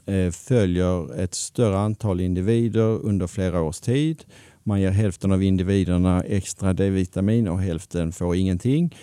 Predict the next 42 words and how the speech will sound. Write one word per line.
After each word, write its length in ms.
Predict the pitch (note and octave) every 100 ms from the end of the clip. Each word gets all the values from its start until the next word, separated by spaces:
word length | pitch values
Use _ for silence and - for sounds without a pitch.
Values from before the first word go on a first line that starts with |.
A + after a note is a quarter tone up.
| -
Och 280 | - - B2+
sen 160 | C#3+
ser 220 | C#3 D#3 A2
man 340 | F#2 F#2+ F2+
hur 240 | - A#2+
många 320 | A#2 A#2 A2+ G#2
som 200 | G#2 A2
insjuknar 720 | A#2 - G#2 E2 D#2+ F2 -
i, 440 | A2+ F2+ E2 E2 -
eh, 60 | G2
olika 380 | F#2+ F2+ - C#2
sjukdomar. 580 | F2+ E2+ - D#2 C2 D2+
Och 80 |
de 260 | E2+ G2 F#2+
första 500 | - A#2+ G#2+ - A2+
av 140 | A2+
de 140 | A2+ A#2+
här 260 | A#2+ F#2 - B2+
stora 500 | - - - G2+ F2+
studierna 380 | F2+ G2 E2+ E2
kommer 200 | - E2
att 60 | D#2+
bli 120 | E2+
färdiga 420 | - F2+ E2+ E2
nästa 480 | C#2 E2 - - -
år. 160 | B2+ - - _ _ _ _ _ _ -
Sen 100 | G#2+
finns 220 | D3 C3
det 80 | A#2
en 80 | A2+
del 160 | A2+
små 300 | - A2 G2+
studier 420 | - A2 G2+ F2
som 180 | D#2 F2
är 40 | E2+
gjorda. 400 | F#2+ G#2 D#2+ D2+
Det 100 | E2+
finns 240 | G2+ F#2
bland 180 | F2 G2
annat 260 | G2 F#2
en 140 | G#2 G2
på 240 | - F2